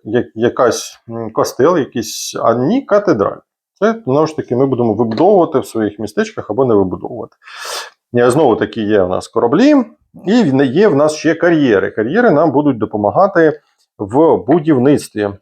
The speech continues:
Так, є ще жетон розшуку, це, знову ж таки, доповнення, в якому з'являється, м, контрабандист. Це одне з доповнень. А, ось в нас ще з'являється, це в нас що? Це в нас,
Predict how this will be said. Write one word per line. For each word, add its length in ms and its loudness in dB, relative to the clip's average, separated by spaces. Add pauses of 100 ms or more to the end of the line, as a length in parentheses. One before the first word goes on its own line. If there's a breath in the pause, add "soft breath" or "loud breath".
(220)
Так, 220 0
є 100 4
ще 140 0
жетон 280 2
розшуку, 400 0
це, 200 0
знову 220 2
ж 100 -8
таки, 180 -10
доповнення, 600 2
в 100 0
якому 420 0
з'являється, 840 2 (460 loud breath)
м, 280 -2 (280)
контрабандист. 1080 0 (1300)
Це 120 0
одне 240 2
з 40 0
доповнень. 420 -2 (720 loud breath)
А, 200 4
ось 340 0
в 40 -2
нас 180 2
ще 220 0
з'являється, 640 2
це 160 0
в 40 0
нас 180 0
що? 260 -2
Це 180 0
в 60 2
нас, 500 -4